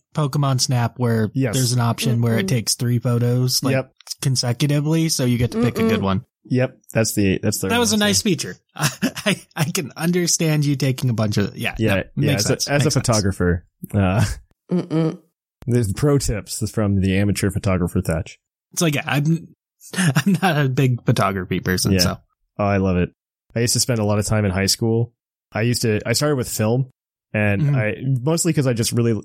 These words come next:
Speaker 2: the process is real zen to do film photography. I love it.
Speaker 1: Yeah, I wanted, I wanted to do it. It just didn't, it never worked with my schedule in high school.
Speaker 2: That's fair.
Speaker 1: So
Speaker 2: Yeah.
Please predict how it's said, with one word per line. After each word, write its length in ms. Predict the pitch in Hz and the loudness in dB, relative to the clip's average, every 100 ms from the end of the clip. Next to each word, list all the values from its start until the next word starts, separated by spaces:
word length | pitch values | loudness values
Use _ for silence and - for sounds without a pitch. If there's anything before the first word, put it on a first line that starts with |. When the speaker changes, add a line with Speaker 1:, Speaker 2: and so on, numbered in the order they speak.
| - | -2
Speaker 2:
the 280 | 117 127 110 | 0 0 0
process 420 | - 127 135 131 | 0 0 0 0
is 140 | 107 | 0
real 240 | 95 110 104 | 0 0 0
zen 400 | 92 92 92 110 - _ _ _ - | 2 2 2 0 -4 _ _ _ -4
to 100 | 113 | 0
do 180 | 101 101 | 0 0
film 300 | - 98 98 | 0 0 2
photography. 640 | 101 101 95 104 - 107 | 0 0 0 0 0 0
I 60 | 98 | 2
love 200 | 90 92 | 2 2
it. 120 | 101 - - _ _ _ - | 0 -4 -18 _ _ _ -4
Speaker 1:
Yeah, 160 | 123 113 | -2 0
I 80 | 165 | 0
wanted, 380 | 240 311 403 392 _ _ _ - | 2 0 -2 -6 _ _ _ -2
I 120 | 165 | 0
wanted 440 | 147 143 175 208 | 2 2 2 0
to 80 | 226 | 0
do 200 | 202 240 | 0 0
it. 140 | 240 180 | 0 -2
It 140 | 175 | -2
just 300 | 156 175 - | 0 -2 0
didn't, 360 | 131 131 135 - _ _ _ _ | 0 0 0 -4 _ _ _ _
it 120 | 196 | -2
never 260 | 208 214 214 | 0 0 2
worked 260 | 175 170 | 2 0
with 200 | 165 156 | 0 0
my 120 | 151 127 | 0 0
schedule 460 | - 110 110 107 | 0 -2 0 0
in 80 | 107 | 2
high 140 | 110 107 | 2 0
school. 160 | 139 147 | 0 -2
Speaker 2:
That's 100 | 104 | 0
fair. 140 | 110 | 0
Speaker 1:
So 320 | 104 110 101 _ _ _ _ | 2 0 -2 _ _ _ _
Speaker 2:
Yeah. 340 | 107 104 98 | 0 2 2